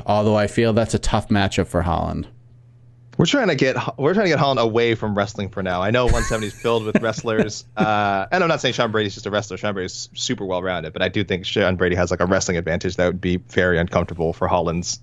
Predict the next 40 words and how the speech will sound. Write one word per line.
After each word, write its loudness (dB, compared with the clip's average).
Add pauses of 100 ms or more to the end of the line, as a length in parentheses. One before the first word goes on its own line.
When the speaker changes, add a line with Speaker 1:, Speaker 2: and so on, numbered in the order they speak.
Speaker 2:
uh, 2 (320)
U 2
F -2
C -2
debut 0
at, -4 (180)
uh, -4
at -4
a -2
hundred 2
seventy 0
pounds. 0
So, -2 (800)
uh, 2 (200)
I 0
could -4
see -2
it -2
again. 2
The, -4
the, -2
it's -4
so 2
wide 0
open -2
for -2
Holland -6
right -14
now, -10
isn't -12
it? -6
If -2
he 2
drops 0
to -4
one 0
seventy, -4 (100)
completely -6
wide -6
open -14